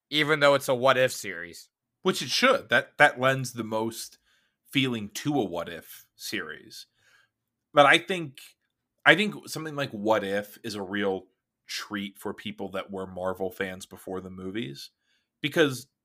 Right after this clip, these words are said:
Speaker 2: Disney and, and the Marvel franchise has expanded well beyond original comic readers at this point. And I know this is gonna be kind of one of those shows that I'm gonna have to watch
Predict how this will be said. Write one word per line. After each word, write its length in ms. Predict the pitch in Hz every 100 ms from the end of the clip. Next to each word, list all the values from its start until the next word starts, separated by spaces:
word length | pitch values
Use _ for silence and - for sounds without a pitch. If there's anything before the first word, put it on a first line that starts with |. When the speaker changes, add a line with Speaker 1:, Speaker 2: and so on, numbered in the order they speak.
| _ -
Speaker 2:
Disney 420 | 131 226 220 190
and, 180 | 127 113 113
and 120 | 120
the 60 |
Marvel 280 | 110 117 110
franchise 440 | 104 113 110 101 95
has 60 |
expanded 540 | 95 - 110 107 98 95
well 280 | 98 101
beyond 580 | 101 98 92 90 85 90 _ _ _ -
original 460 | 98 92 95 90
comic 420 | - 98 92 90 -
readers 340 | 76 92 -
at 120 | -
this 160 | - -
point. 380 | - 80 76 - _ _ _ _
And 120 | 135
I 120 | 156 160
know 360 | 127 135 120
this 200 | 113 117
is 100 | 110
gonna 200 | 120 107
be 100 | 104
kind 220 | 101 104
of 60 | 95
one 100 | 98
of 60 | 92
those 160 | 90
shows 360 | - 98 90 -
that 200 | 92 87 _ _ _ _ 107
I'm 180 | 107
gonna 160 | 101 98
have 240 | 101 92
to 80 | -
watch 580 | 87 90 92 - - -